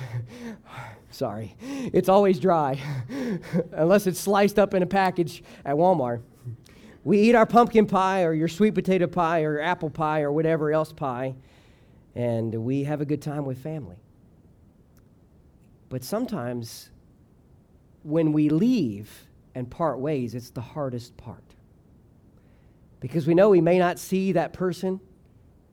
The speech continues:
till the next holiday, or we might be thankful we won't see that person till next year.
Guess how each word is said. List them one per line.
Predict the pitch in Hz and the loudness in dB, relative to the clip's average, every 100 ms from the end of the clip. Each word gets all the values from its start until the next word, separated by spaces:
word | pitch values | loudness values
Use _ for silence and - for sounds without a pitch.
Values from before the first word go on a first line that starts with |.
| - - _ | -20 -20 _
till | - 131 | -6 -4
the | 135 | -2
next | 147 - | -4 -4
holiday, | 147 127 120 120 131 156 - _ _ _ _ _ - _ _ _ - _ - | -4 -4 -4 -6 -8 -12 -20 _ _ _ _ _ -20 _ _ _ -20 _ -2
or | 160 220 | 2 4
we | 226 | 4
might | 202 196 | 2 2
be | 196 | 0
thankful | 202 196 190 202 196 | 2 0 0 -2 0
we | 185 | 2
won't | 185 196 - | 2 0 0
see | 208 | 2
that | 175 170 | 2 2
person | 170 175 185 | -2 -4 -4
till | 175 165 | 0 0
next | 165 160 247 | 0 0 2
year. | 233 117 | 2 2